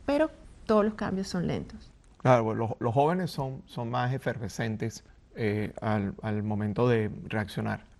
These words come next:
Speaker 2: Y, y como jóvenes, pues ellos, eh, inmediatamente reclamaron la injusticia por la cual estaba pasando el país. Y sus amigos, y en este caso, pues la ciudad donde ellos estaban.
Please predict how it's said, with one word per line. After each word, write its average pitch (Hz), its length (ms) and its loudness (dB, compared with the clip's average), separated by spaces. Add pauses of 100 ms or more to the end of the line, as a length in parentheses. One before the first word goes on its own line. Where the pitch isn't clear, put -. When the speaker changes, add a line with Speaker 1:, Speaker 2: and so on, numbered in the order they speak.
Speaker 2:
Y, 117 320 6 (640)
y 139 100 6
como 127 260 4
jóvenes, 139 460 4
pues 120 180 0
ellos, 123 500 -2
eh, 117 220 -2 (600)
inmediatamente 120 720 2
reclamaron 113 680 0 (300)
la 110 300 2
injusticia 110 720 0 (140)
por 113 120 -2
la 107 120 0
cual 110 280 0
estaba 113 220 2
pasando 107 340 -4
el 107 80 -2
país. - 360 -6 (260)
Y 160 300 4
sus - 280 0
amigos, 127 600 2
y 117 140 -2
en 110 120 -2
este 110 220 -4
caso, 117 260 0
pues 113 400 -4
la 107 140 -2
ciudad 107 240 -2
donde 113 220 0
ellos 101 120 0
estaban. 101 360 -4